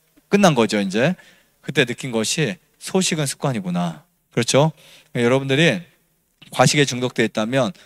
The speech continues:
내가 먹는 양을 떠나놓고 그것이 많다 적다를 생각하지 마시고 그냥 절반 정도 먹고 한 바퀴 돌고 일 분, 삼 분 아니면 웃고 오시든 이야기를 하고 오시든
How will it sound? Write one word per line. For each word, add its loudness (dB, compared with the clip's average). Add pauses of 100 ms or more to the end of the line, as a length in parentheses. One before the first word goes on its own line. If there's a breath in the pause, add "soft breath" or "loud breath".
(140 soft breath)
내가 0
먹는 -4
양을 -2
떠나놓고 -4
그것이 -2
많다 0
적다를 0 (300 loud breath)
생각하지 4
마시고 -4
그냥 -6
절반 6
정도 6
먹고 6 (280 loud breath)
한 -2
바퀴 2
돌고 2
일 2
분, 0
삼 0
분 -2
아니면 -4
웃고 -2
오시든 -2 (260 loud breath)
이야기를 0
하고 2
오시든 -4